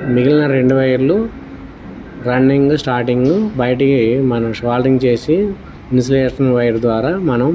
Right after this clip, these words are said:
బయటికి లాక్కురావాలి. కాబట్టి ఇక్కడ చూస్తున్న విధంగా మనం రెండు కలర్స్, వేరు వేరు వైర్స్ పీసెస్ తీసుకొని లోపల దానికి ఒక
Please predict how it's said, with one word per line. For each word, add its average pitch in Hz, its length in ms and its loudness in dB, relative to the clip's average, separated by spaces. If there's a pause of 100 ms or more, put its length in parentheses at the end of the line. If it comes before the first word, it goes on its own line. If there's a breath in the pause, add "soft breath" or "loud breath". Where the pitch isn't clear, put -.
(100)
బయటికి 120 320 0
లాక్కురావాలి. 107 600 -4 (800 loud breath)
కాబట్టి 131 420 0 (640)
ఇక్కడ 123 140 0 (100)
చూస్తున్న 139 460 2 (120)
విధంగా 123 380 0 (160)
మనం 123 220 0 (580)
రెండు 123 280 4
కలర్స్, 127 380 0
వేరు 127 280 4
వేరు 131 200 2
వైర్స్ 120 300 0 (500)
పీసెస్ 127 400 0
తీసుకొని 113 480 -2 (1000 loud breath)
లోపల 135 260 2 (100)
దానికి 143 300 2
ఒక 127 100 -2